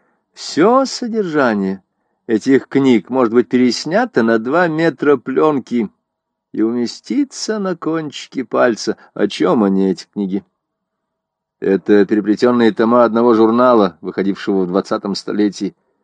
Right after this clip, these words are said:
«Вы умеете читать первобытные книги?» «Здесь всего лишь несколько томов из моей полной коллекции», — с гордостью ответил Харлан.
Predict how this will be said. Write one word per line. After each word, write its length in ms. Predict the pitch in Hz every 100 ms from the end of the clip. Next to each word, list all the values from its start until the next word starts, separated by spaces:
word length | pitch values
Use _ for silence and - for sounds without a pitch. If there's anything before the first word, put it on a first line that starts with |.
| _ _ _ -
«Вы 340 | 76 82 85
умеете 680 | 85 87 85 90 87 82 82
читать 760 | - 85 - 107 175 - - _ -
первобытные 640 | 254 214 196 190 - 113
книги?» 380 | - 101 87 87 _ _ _ _ _ _ _ _ _ _ -
«Здесь 480 | 82 90 135 131
всего 300 | - - 127
лишь 260 | 139 127 -
несколько 460 | 135 135 - 127 135
томов 520 | 127 143 135 - _ _ _ _ _ _ _ _ _ _ _ _ -
из 160 | 92
моей 240 | 92 92 92
полной 380 | - 127 131 110
коллекции», — 640 | 104 104 101 - 107 - _ _ _ _ _ _ -
с 160 | 82
гордостью 520 | 82 104 98 95 -
ответил 320 | 92 95 - 98
Харлан. 340 | 101 98